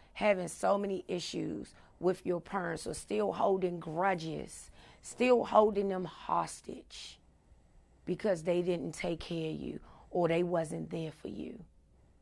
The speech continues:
And because you're holding that,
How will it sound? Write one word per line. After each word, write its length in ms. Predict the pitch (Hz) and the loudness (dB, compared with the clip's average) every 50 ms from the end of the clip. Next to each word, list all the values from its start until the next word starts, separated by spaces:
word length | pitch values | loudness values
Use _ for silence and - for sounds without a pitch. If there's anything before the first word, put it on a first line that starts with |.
| _ - - - - - _ _ _ - - | _ -20 -20 -20 -20 -20 _ _ _ -10 -2
And 120 | 185 170 165 | -2 0 0
because 440 | 180 175 160 - 214 208 196 165 170 | 0 -4 -4 -2 0 0 0 0 -2
you're 160 | 185 170 170 | -4 -6 -6
holding 540 | - - - - 190 190 196 196 196 196 196 | -6 -2 0 2 2 2 2 0 -2 -2 -2
that, 280 | 190 190 190 190 - | -2 -2 -4 -6 -8